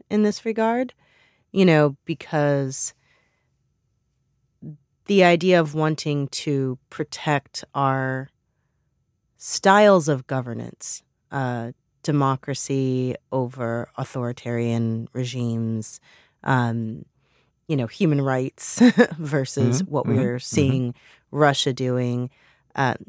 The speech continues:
Speaker 1: that doesn't resonate in the same way often that these economic incentives do.
Speaker 2: Well, yeah. Yeah.
Speaker 1: Which <laughs> re-, reminds me of the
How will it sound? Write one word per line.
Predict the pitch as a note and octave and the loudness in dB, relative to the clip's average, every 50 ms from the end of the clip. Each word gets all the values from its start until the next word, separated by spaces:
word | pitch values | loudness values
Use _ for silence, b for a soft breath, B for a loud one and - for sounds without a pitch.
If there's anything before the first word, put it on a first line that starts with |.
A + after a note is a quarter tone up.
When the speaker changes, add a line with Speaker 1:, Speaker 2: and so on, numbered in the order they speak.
| - _ _ _ _ _ _ _ _ _ _ _ _ _ _ _ _ - | -20 _ _ _ _ _ _ _ _ _ _ _ _ _ _ _ _ -4
Speaker 1:
that | E3 E3+ F3+ E3 - - - _ _ _ _ _ _ _ _ - | 2 4 4 4 4 0 -6 _ _ _ _ _ _ _ _ 4
doesn't | F#3+ E3 D3+ D#3 D3+ D3 - - _ _ - E3+ | 4 4 6 4 2 0 -2 -8 _ _ -14 -10
resonate | E3 D#3 D#3+ D#3+ D#3+ D3+ D3+ D#3 C#3+ C3+ C3 B2+ - - - - _ _ _ _ _ _ _ _ _ _ _ _ _ _ | -2 0 2 4 4 4 2 2 0 0 -2 -4 -6 -10 -16 -20 _ _ _ _ _ _ _ _ _ _ _ _ _ _
in | - E3 E3 D3+ | 0 2 2 4
the | C#3 | 2
same | - - C3+ C3 C3 | 2 0 0 0 0
way | C3 C3 B2+ - | 0 -2 -2 0
often | - B2+ C3 C3 - B2 B2 A#2+ A#2+ A#2+ B2+ - _ - | 0 0 -2 -2 -2 -6 -6 -4 -4 -6 -8 -8 _ 2
that | B2+ B2 A#2 A2 A2 - _ _ _ _ _ | 4 4 4 4 0 -4 _ _ _ _ _
these | - C#3 B2+ | -8 -4 -2
economic | - B2+ - - E3+ C4 E4+ E4 A#3 - | 0 0 0 4 4 4 4 4 2 0
incentives | A2+ A#2 A2 - - - - - - - - - | -4 -8 -8 -8 -10 -12 -12 -14 -16 -14 -14 -14
do. | - - - - | -12 -10 -6 -4
Speaker 2:
Well, | A2+ G#2+ - b b b b b b - | -4 -6 -6 b b b b b b -8
yeah. | A#2+ C#3 F3 E3 - - _ _ _ _ _ _ _ _ _ _ _ _ _ | -6 -6 -6 -8 -10 -16 _ _ _ _ _ _ _ _ _ _ _ _ _
Yeah. | A#2+ B2+ C3+ A#2+ | -8 -8 -6 -2
Speaker 1:
Which | D#3+ D#3 C#3+ - - - - - - A3+ | 0 0 0 0 0 -4 0 0 0 0
<laughs> | - | 0
re-, | F3 F#3+ - - B B B B B _ | -2 -2 -4 -4 B B B B B _
reminds | F#3+ G3 F#3+ F#3+ F#3+ F#3 E3 | 4 6 6 6 6 4 4
me | F3 E3+ E3 | 2 4 4
of | D#3 D3+ C#3+ | 4 2 2
the | D3 D3 C#3+ C#3 - | 2 2 4 2 2